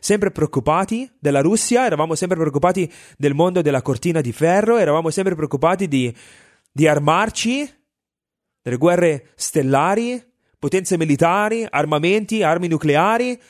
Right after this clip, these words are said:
la bomba all'idrogeno. Eravamo preoccupati di queste cose qua.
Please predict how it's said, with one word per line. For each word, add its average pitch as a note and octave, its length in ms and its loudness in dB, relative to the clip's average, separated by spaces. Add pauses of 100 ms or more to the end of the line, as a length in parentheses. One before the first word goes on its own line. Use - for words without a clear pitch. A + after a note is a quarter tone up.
la C3+ 140 -2
bomba G3+ 540 0
all'idrogeno. F#3 840 -4 (540)
Eravamo A3+ 360 2
preoccupati A3 600 -2
di E3 80 -4
queste C3 240 -10
cose A2 200 -10
qua. A2 380 -10